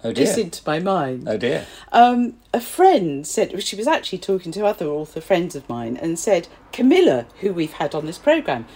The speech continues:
Speaker 2: Kitty, who we haven't, your books are on one of these awful websites that have got a digital download of the book." So, of course, she then checked and said, "Susie, your books are on there as well."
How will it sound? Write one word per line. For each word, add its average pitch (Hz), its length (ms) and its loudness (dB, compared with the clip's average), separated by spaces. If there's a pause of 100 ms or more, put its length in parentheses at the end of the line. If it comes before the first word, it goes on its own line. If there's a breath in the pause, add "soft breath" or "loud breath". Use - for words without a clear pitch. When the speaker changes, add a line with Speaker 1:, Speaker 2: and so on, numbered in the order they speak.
(220 loud breath)
Speaker 2:
Kitty, 214 440 2 (100)
who 185 100 -2
we 175 120 -2
haven't, 202 440 -2 (360 loud breath)
your 269 260 2
books 285 460 2
are 196 80 2
on 202 140 -2
one 202 140 -4
of 208 140 -10
these 202 320 -6 (160)
awful 208 720 4 (180)
websites 170 960 -4 (500 loud breath)
that 214 260 0
have - 260 -6
got 220 220 -4
a 226 60 -4
digital 233 580 -4
download 202 760 -2 (180)
of 180 60 -8
the 196 80 -16
book." 254 220 2
So, 208 200 0
of - 140 -8
course, - 640 0
she - 200 -8
then 185 300 -2
checked - 380 -4
and 175 100 -8
said, 185 180 -4
"Susie, 220 360 -4
your 208 180 0
books 156 340 -4
are 151 40 -4
on 143 100 -4
there 143 140 -6
as 143 160 -10
well." 131 260 -6